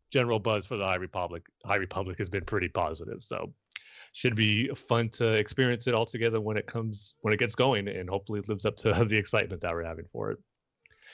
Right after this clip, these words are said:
But then also we got an email, as you mentioned, Kyle, from Aaron Chavez. Wanted to comment on our last episode regarding Galaxy's Edge. He goes,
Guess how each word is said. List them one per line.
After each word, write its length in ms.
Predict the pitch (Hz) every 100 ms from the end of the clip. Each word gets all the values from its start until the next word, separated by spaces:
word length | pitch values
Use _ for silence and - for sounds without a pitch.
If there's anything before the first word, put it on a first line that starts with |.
| -
But 100 | 120
then 140 | 117 151
also 220 | 139 147
we 80 | 123
got 180 | 120 113
an 140 | -
email, 380 | 117 117 113 131
as 140 | 104
you 100 | 104
mentioned, 280 | 104 101 110
Kyle, 260 | 110 107 104
from 220 | 107 95
Aaron 240 | 117 104 98
Chavez. 460 | 113 104 113 107 -
Wanted 240 | 143 123
to 280 | 123 113 101 - _ _
comment 380 | - 131 123 120
on 180 | 117 113
our 180 | 101 104
last 300 | 107 107 120
episode 340 | 107 95 120
regarding 380 | 101 101 101 101
Galaxy's 500 | 98 92 92 110 92
Edge. 260 | 104 113 - _ _ _
He 60 | 117
goes, 380 | 113 107 104